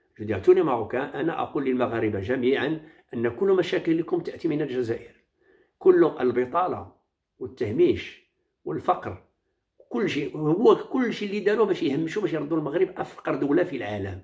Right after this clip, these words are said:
كيحاولوا. وعاد قال لك المغرب،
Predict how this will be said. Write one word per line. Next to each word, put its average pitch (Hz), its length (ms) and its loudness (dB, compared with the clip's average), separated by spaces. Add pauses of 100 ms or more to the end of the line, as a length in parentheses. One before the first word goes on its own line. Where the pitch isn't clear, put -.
(120)
كيحاولوا. 104 440 -6 (400)
وعاد 156 140 -8
قال 175 140 2
لك - 160 -10 (420)
المغرب، 170 840 -2